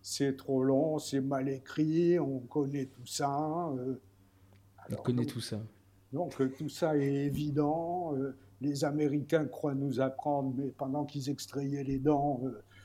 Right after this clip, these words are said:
Speaker 1: euh, nous, on les, on les, euh, on les maintenait. Euh, ils ont édenté des gens, ils n'ont rien à nous apprendre, et cetera, et cetera.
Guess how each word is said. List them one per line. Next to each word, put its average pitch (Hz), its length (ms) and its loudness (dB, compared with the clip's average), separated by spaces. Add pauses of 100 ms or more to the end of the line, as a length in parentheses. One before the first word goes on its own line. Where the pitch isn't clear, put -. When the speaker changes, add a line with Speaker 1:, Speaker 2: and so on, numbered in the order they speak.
(140)
Speaker 1:
euh, 143 220 4
nous, 160 140 2
on 143 220 2
les, 139 240 2 (180)
on 131 160 -2
les, 123 240 -2
euh, 123 140 -8 (200)
on 127 60 -12
les 120 160 -10
maintenait. 175 960 0
Euh, 147 220 -4 (440)
ils 143 220 2
ont 143 80 4
édenté 139 520 0
des 120 200 -6
gens, 147 340 -2
ils 135 180 -4
n'ont 120 100 -8
rien 139 260 -2
à 127 80 -8
nous - 240 -12
apprendre, - 400 -10
et - 40 -16
cetera, - 440 -18
et - 80 -16
cetera. - 440 -18